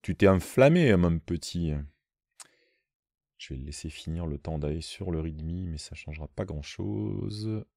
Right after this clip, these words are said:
Hop. Et on va changer le thème pour que vous y voyez quelque chose. Ah ben non, mais je change pas, euh, alors que je suis en train de choisir le thème. Voilà. Hop.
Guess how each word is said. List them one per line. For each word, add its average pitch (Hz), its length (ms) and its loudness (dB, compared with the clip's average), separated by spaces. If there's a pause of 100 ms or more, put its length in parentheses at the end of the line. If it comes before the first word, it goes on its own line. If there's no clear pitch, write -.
(120)
Hop. 101 260 -6 (2500)
Et - 240 -12
on 78 100 -10
va 69 140 -8
changer 85 360 -6
le 82 100 -4
thème 85 420 -2 (1160)
pour 85 220 -12
que 82 100 -8
vous 85 340 -8
y 85 100 -6
voyez 82 520 -6
quelque - 340 -10
chose. 147 760 -4 (360)
Ah 76 80 -8
ben 92 100 -6
non, 107 120 -6
mais 76 180 -4
je - 60 -10
change - 240 -12
pas, 87 120 -10
euh, 80 460 -6 (1000)
alors 80 180 -10
que - 100 -14
je - 60 -16
suis - 100 -16
en 78 40 -12
train 82 140 -14
de 82 40 -12
choisir 87 300 -10
le 95 80 -8
thème. 104 420 -10 (260)
Voilà. 85 600 -10 (2500)
Hop. 95 160 -6